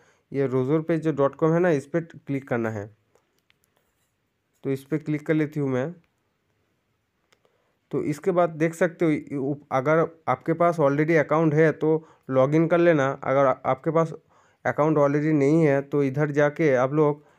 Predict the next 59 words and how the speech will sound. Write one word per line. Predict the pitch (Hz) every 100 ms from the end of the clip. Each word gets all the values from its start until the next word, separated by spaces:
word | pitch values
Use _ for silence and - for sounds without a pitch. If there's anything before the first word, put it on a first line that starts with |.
| _ _
साइन | - 143 143
अप | 147
कर | 147
लेना, | 123 117 117
ठीक | 120 185
है। | 147
तो | -
साइन | 127 135 135
अप | 151 151
कर, | 151 151 - - -
कर | 139
लेती | 139 139 151
हूँ | 147
मैं, | 147
आपको | 143 131 147
दिखा | 131 143
देती | 135 135 143
हूँ। |
मैं | 143 139
तो | 147
already | 135 143 151
किया | 151 139 143 147
हो | 160
हूँ, | 147 131 156 165 _ _ _
तो | 143
आप | 131 131
लोग | 143
अगर | 143 147 151 143
नहीं | 135 151
है | 160
तो | 156 156
आप | 143 147
लोग | 156
कर | 151 147
लेना। | 160 139 151 - _ _ _ -
उसके | 131 -
बाद | 160 160
इधर | 147 160
देख | 156 160
सकते | 165 165
हो | 165
साइन | 160 135 143
अप | 151
का | 165 160 160
ऑप्शन | 131 139 156 139
है, | 135
इस | 127
पर | - 160
टच | 143 135
करना | 131 120
है, | 117
ठीक | 120 175
है। | 120 110 _ _ _ _ _ _
तो | 135
चलिए | - 123
मैं | 131 131
कर | 127
लेती | 127 123 127
हूँ। | 135